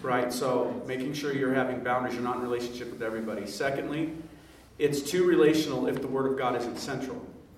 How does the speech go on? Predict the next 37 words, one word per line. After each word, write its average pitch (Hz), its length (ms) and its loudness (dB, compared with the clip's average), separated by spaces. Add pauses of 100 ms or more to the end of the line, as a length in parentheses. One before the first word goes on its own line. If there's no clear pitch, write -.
(640)
So 151 180 2
if 151 60 4
all - 160 10
you're 190 140 8
doing 170 260 6
is 151 220 0
talking 151 300 4
about 139 540 0
your 131 260 0
opinions 139 680 0
and 120 480 -2 (140)
us, 135 180 -2
let's 143 200 -2
be 139 180 -2
real, 131 580 2
and 127 180 -2
we, 123 180 -6
that's - 260 -4
more 139 160 -2
like 127 180 0
a 127 60 -2
counseling 113 600 -6
group. - 400 -8 (880)
What 143 160 4
we 151 100 6
do 165 220 8
is, 143 460 4
what 135 100 2
does 160 120 4
the 165 60 2
Word 160 240 4
of 160 60 0
God 156 200 4
say 151 320 6
about 139 260 2
the 135 60 -2
subject? 127 720 2